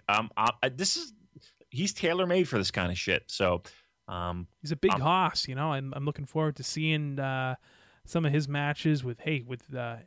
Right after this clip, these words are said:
Speaker 2: Elgin and, uh, Shibata.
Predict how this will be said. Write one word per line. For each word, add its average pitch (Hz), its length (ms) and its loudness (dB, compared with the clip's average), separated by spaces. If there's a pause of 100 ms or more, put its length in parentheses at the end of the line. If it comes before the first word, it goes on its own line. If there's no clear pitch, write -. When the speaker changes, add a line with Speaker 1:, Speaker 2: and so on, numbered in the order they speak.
(100)
Speaker 2:
Elgin 175 960 6
and, 117 280 -8 (360)
uh, 127 360 -4 (100)
Shibata. 147 800 4